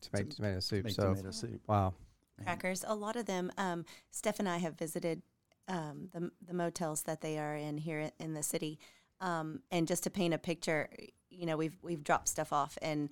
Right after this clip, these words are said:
Speaker 3: and they have things hung on the walls and bunk beds. There's, there's multiple people in, in a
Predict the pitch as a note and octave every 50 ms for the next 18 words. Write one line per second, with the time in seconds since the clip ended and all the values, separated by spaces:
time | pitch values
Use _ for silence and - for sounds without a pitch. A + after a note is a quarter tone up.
0 | - - - _ _ _ _ _ - F3 D#3+ D#3 D#3 D#3 D#3 D#3 - - E3 E3
1 | E3 D#3+ E3 D3+ D3 C#3+ C#3 C3+ - _ - - - _ _ _ _ _ - F3+
2 | F3+ F3 E3+ - - F#3 D#3+ - - - - - A3+ G#3 F#3+ E3+ E3 - - D3
3 | D#3 D3+ D3 D3+ D3+ D3+ C3+ C3 C3 - - - - _ - E3+ D#3 D3+ D3 D3
4 | C#3 - - _ _ _ _ _ _ - F#3 F3+ - - E3 D#3 D3+ D3 - -
5 | - - - E3+ E3 - - - - D#3+ D3 D3+ F3+ F3 E3+ - - D3+ D#3+ D#3
6 | - D#3 - - - - C#3 D3+ D#3 - - - D#3+ D#3 D3+